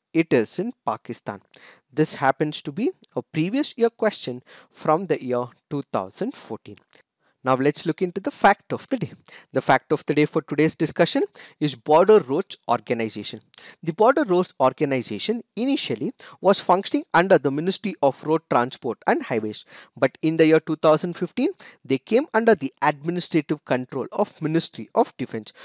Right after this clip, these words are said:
So kindly remember, this can be very important from your preliminary examination point of view. The organization was formed on May seventh, nineteen sixty. For what? To maintain and develop the Indian remote areas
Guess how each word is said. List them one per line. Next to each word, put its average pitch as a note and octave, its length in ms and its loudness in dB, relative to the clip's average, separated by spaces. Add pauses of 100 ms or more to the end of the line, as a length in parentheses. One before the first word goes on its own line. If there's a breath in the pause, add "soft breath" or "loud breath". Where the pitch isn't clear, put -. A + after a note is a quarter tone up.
(140 loud breath)
So - 160 -4
kindly D3 340 0
remember, E3 360 4 (320 soft breath)
this D#3 160 0
can C3+ 220 -4
be C3+ 100 -10
very A3 400 2
important C3+ 680 -6
from D#3+ 240 -2
your D#3 80 0
preliminary C#3 580 -2
examination B2 680 -4
point A#2 260 -4
of G2 100 -12
view. - 120 -18 (180)
The C#3 220 -8
organization D#3+ 720 4 (340 loud breath)
was D3+ 160 2
formed B3+ 380 4
on F#3 200 2
May F#3+ 140 2
seventh, A3+ 380 0
nineteen B2 360 -4
sixty. B3+ 400 -2 (140)
For D3 160 -4
what? F3+ 260 6 (360 loud breath)
To E3+ 80 2
maintain F3 520 4
and E3 200 0
develop D#3+ 340 4
the D3+ 160 2
Indian D#3 380 0
remote F3 400 0
areas G3 320 6